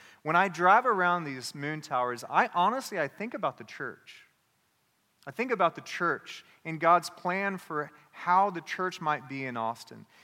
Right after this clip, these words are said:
scattered around this city which God loves, creating light, bringing about safety and refuge, creating community where people see one another differently.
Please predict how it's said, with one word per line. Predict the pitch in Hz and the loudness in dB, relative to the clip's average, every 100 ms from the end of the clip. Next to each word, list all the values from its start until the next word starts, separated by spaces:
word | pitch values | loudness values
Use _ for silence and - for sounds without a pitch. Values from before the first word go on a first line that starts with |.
| - | -14
scattered | - - 175 208 220 214 185 | -8 6 8 8 8 4 2
around | 170 160 175 180 | 0 4 4 2
this | 160 - | -2 -6
city | - 165 160 151 135 - _ - | -4 -2 -2 -2 -6 -14 _ -10
which | 123 175 190 - 165 | 0 2 2 -4 -4
God | 151 160 160 147 | 2 4 4 0
loves, | 135 147 151 113 127 156 - - - _ _ _ _ _ _ _ _ _ | 2 4 4 2 -2 -6 -12 -12 -14 _ _ _ _ _ _ _ _ _
creating | - - 170 185 180 151 | -12 -2 2 2 0 0
light, | 143 151 110 - - _ _ _ _ _ _ _ _ _ _ _ _ _ _ _ _ _ | 2 2 0 -8 -20 _ _ _ _ _ _ _ _ _ _ _ _ _ _ _ _ _
bringing | 143 175 180 | -2 0 0
about | 160 156 | 0 0
safety | - - 170 170 - 147 131 | -2 -2 0 0 -4 -10 -8
and | 123 117 | -6 2
refuge, | 147 147 - 117 104 - - _ - | 2 2 -8 -16 -16 -18 -20 _ -20
creating | - - 156 160 175 185 175 | -10 -4 -2 0 -2 -4 -6
community | - 170 156 165 175 170 123 104 90 110 _ _ | -8 -8 -4 -2 -2 -4 -6 -10 -14 -20 _ _
where | 139 | -8
people | 127 - 190 185 180 175 170 - | -8 -8 -8 -4 -2 -2 -4 -8
see | - - 165 170 175 | -10 -8 -4 -2 -4
one | 170 147 147 | -4 -2 -2
another | 139 135 131 131 123 120 - _ | -2 -2 -2 -4 -8 -10 -18 _
differently. | 135 - 117 85 95 | -8 -8 -10 -16 -18